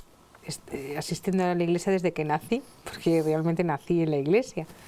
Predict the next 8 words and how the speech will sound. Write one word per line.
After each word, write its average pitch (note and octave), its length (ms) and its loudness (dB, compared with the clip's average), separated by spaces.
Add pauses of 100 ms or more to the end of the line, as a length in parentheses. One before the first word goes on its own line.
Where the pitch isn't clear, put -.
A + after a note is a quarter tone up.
(500)
Y, E3 800 0
y F#3 120 2
he - 20 4
vivido, G3 580 4
pues, D#3+ 220 -4
toda F3 240 0
mi F#3 140 2
vida F#3+ 480 0